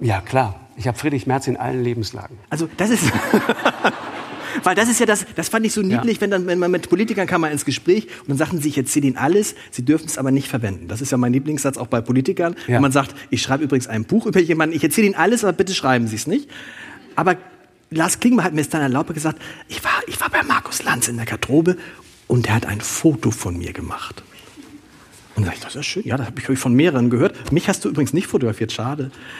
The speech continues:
Speaker 2: Ähm, und dann hab ich gesagt, "Was
Speaker 1: Kamera
Speaker 2: hat-"
Speaker 1: kaputt.
Speaker 2: <laughs> Hab ich gesagt, "Was hat er denn gesagt?" Er gesagt,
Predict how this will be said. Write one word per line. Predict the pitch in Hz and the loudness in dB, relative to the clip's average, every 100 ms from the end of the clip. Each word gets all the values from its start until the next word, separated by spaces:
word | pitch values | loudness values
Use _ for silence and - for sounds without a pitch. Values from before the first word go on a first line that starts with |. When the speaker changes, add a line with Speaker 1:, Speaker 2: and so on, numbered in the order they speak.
| - - | -10 4
Speaker 2:
Ähm, | 139 135 139 139 117 - - - - - - - | 6 6 4 0 -6 -10 -12 -12 -14 -18 -20 -2
und | 151 | 4
dann | 175 180 | 4 4
hab | |
ich | 190 | 2
gesagt, | 202 180 | 2 2
"Was | 139 | 2
Speaker 1:
Kamera | 139 127 | 2 2
Speaker 2:
hat-" | 113 | 0
Speaker 1:
kaputt. | 92 110 135 | -2 0 0
Speaker 2:
<laughs> | |
Hab | 127 | 0
ich | - 226 196 - 127 - - - | 2 2 0 -2 -4 -4 -6 -2
gesagt, | 170 175 | 2 2
"Was | 165 | 2
hat | 214 | 0
er | 190 | 2
denn | 180 | 2
gesagt?" | 160 180 | 2 0
Er | 147 | 0
gesagt, | 147 | -2